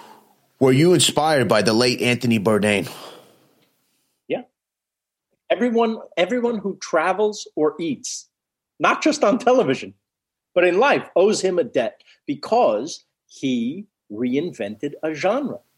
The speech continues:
Speaker 2: a whole genre. That's now, you know, I'm not the only one doing it. The, but I did see a niche for myself and to do it in a different way than he did it. But he, talk about superhero,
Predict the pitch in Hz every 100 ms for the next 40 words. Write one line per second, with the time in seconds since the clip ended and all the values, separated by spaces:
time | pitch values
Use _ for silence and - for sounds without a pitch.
0 | _ _ _ _ - 139 208 311 247 214
1 | 151 92 _ _ _ - 123 - 151 156
2 | 165 165 170 160 131 - _ 120 165 170
3 | 170 110 156 269 127 104 104 101 107 -
4 | _ _ _ _ _ _ _ _ _ _
5 | _ _ _ _ - 127 - - 127 -
6 | 135 139 202 - 170 135 190 233 - -
7 | 160 135 127 110 - 104 98 - _ _
8 | - 127 127 123 156 139 127 110 156 -
9 | 120 120 107 87 _ 113 98 104 98 -
10 | _ _ _ 127 - 226 285 113 90 -
11 | 156 135 110 - 247 233 104 101 92 127